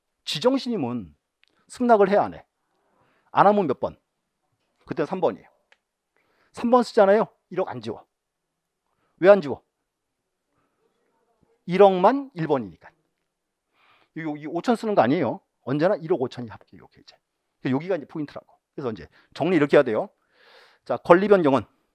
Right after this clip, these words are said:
이해관계인이 처음부터 없을 때 이해관계인이 승낙서를 주면 그때는 부기 등기하고 승낙이 없으면 주등기한다. 그거 나와야 되지. 그래서 요 문장이 우리 시험에 세 번 나왔어요. 이렇게 이제.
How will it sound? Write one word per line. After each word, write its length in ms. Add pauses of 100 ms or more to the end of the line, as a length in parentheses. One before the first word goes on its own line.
(100)
이해관계인이 520
처음부터 480
없을 200
때 220 (880)
이해관계인이 540
승낙서를 560
주면 340
그때는 300 (960)
부기 240
등기하고 500 (640)
승낙이 400
없으면 340 (800)
주등기한다. 600
그거 180
나와야 200
되지. 220 (300)
그래서 140
요 100
문장이 560 (240)
우리 160
시험에 220 (120)
세 200
번 180
나왔어요. 300
이렇게 240
이제. 140